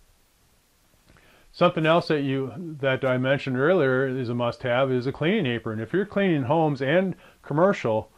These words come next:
uh, it's a good idea to have a cleaning apron.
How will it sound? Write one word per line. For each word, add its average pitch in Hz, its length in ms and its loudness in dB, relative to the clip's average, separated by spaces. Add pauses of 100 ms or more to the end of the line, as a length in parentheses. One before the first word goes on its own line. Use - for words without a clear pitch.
(340)
uh, 123 300 0
it's 156 200 -4
a 196 40 0
good 170 160 4
idea 151 280 4
to 151 60 2
have 147 160 6
a 143 40 -2
cleaning 180 320 -2
apron. 101 340 -8